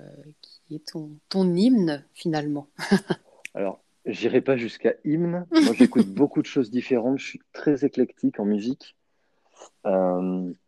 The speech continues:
Speaker 2: j'écoute beaucoup de blues, beaucoup de choses comme ça, mais je crois que le, le groupe que j'ai le plus écouté et, euh, et sur laquelle j'ai beaucoup fait danser ma, ma, ma petite fille, euh,
Speaker 1: Mhm.
Speaker 2: je dis petite fille parce qu'elle est petite, hein,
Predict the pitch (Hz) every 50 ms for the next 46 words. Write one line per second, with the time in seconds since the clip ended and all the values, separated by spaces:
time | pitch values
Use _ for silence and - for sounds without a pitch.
0 | _ _ _ _ _ _ _ _ 135 - - - - 104 92 92 98 - - 104
1 | 95 98 104 117 123 110 107 104 95 - - - - 101 - - 107 101 - -
2 | 139 139 110 - - - 120 - - 107 104 101 101 98 98 98 98 92 104 104
3 | 117 135 - _ - 110 92 90 101 101 95 _ - _ - 135 - - 127 117
4 | - - 123 _ _ - 127 131 135 _ _ _ _ _ _ _ _ - - _
5 | _ _ _ - 95 95 95 95 92 92 90 90 92 92 - - 110 - - -
6 | 104 107 107 - - 131 120 110 107 98 113 117 - - 131 - - 127 120 117
7 | 110 - - 135 123 113 101 95 92 92 92 - - - 101 95 95 92 90 90
8 | 90 90 87 87 87 90 98 - _ 95 95 90 90 _ - 113 _ - 104 -
9 | - - 117 127 151 147 _ _ _ _ _ _ _ _ _ - - 92 85 190
10 | 175 170 - 90 214 277 302 - - _ - - - 170 _ - 214 196 - -
11 | - _ - 165 _ - 87 _ - - - -